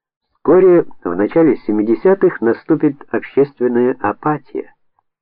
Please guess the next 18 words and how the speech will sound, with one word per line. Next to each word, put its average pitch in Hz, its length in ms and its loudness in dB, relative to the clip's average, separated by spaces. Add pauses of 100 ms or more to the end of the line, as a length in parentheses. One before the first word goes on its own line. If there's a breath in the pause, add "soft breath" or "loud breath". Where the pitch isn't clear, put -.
(420)
Расправятся 104 960 -2
с - 340 -20
подписанцами, 117 1120 -4 (480)
вышлют 110 480 0
за 90 100 -2
границу 104 520 -2
инакомыслящих, 127 1160 -4
кое-кого 107 680 2 (340 soft breath)
попрячут 95 720 -2
по 85 100 -2
психушкам, 185 800 -4 (600)
а 87 120 -6
кого-то 139 560 2
засунут 123 640 -4
в - 80 -12
лагеря. 92 600 -2 (420)
И 120 240 -2
общество 143 920 0